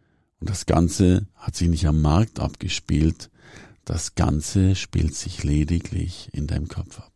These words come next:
Drum bitte, finde dich nicht damit ab. Und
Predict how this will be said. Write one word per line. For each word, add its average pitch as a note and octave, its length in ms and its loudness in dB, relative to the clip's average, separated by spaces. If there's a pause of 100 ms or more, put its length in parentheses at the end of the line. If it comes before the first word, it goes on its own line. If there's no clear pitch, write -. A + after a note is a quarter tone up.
(120)
Drum G2+ 180 4
bitte, E2 460 2 (440)
finde E2 540 2
dich - 460 -8 (220)
nicht - 280 -10
damit - 420 -10
ab. - 160 -10 (1500)
Und F#2+ 280 4